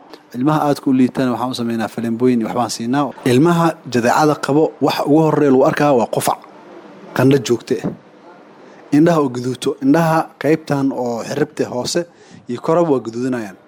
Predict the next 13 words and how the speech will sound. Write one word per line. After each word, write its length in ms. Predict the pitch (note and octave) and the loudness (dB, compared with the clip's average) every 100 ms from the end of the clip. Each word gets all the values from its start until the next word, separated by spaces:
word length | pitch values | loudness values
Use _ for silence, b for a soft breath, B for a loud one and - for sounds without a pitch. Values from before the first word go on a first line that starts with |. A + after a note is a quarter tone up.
| B B - | B B -8
Sidoo 280 | - F#3 | -2 -2
kale 200 | F3+ D#3+ | 0 0
waxyaabaha 340 | D3+ C3+ D#3 D#3 | 2 2 2 4
lagu 120 | D#3+ | 2
arko 160 | D3+ A#2+ | 0 -4
waxaa 160 | B2+ | -10
ka 140 | B2+ E3+ | -4 0
mid 200 | D#3+ C#3+ | 0 0
ah 100 | F3 - - | -2 -6 -10
oo 120 | C3 | -2
ugu 120 | C#3+ D#3+ | 2 2
horreeyo, 440 | D3+ C3 C#3 F3 F3 _ B B B B - | 2 2 2 2 -2 _ B B B B -10
een, 960 | A#2+ B2 A#2+ A#2+ A#2 A#2 A2+ A2+ A2+ | -6 -4 -2 -2 -4 -6 -8 -10 -12